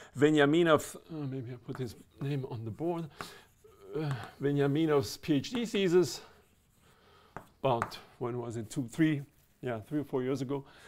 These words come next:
Uh, he proved such results, convergence for rather large classes of, uh,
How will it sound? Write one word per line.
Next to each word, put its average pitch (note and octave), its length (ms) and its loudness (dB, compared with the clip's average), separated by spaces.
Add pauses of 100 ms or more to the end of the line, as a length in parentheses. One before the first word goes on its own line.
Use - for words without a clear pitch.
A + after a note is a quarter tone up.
(240)
Uh, B2 1000 12
he C#3 100 4
proved G3 440 8
such F#3 300 6
results, E3 480 10
convergence D#3 760 8
for C3 500 8
rather C3+ 340 8
large B2 560 6
classes C3 800 2
of, A2+ 420 2
uh, G#2+ 220 -6